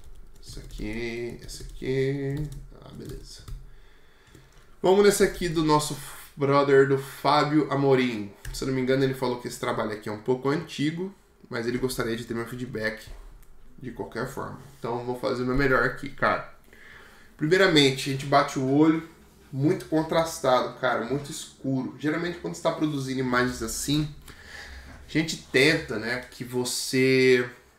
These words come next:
a gente tenta trabalhar, você pensa, pensa que, cadê? Vê se eu consigo mostrar meu histograma aqui.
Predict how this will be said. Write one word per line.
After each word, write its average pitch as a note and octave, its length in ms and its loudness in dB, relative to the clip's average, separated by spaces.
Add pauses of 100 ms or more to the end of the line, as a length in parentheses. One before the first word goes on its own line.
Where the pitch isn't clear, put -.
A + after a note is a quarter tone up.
(1200)
a C#3+ 60 -8
gente D3+ 160 -4
tenta F3+ 200 0
trabalhar, C3 800 4
você - 140 -4
pensa, F3 320 0 (140)
pensa F3 220 -2
que, - 120 -10 (260)
cadê? C3+ 240 -6 (160)
Vê D3+ 100 -14
se C#3 60 -10
eu - 40 -14
consigo B2 300 -10
mostrar A2 340 -10
meu A2 140 -8
histograma - 560 -12
aqui. - 180 -20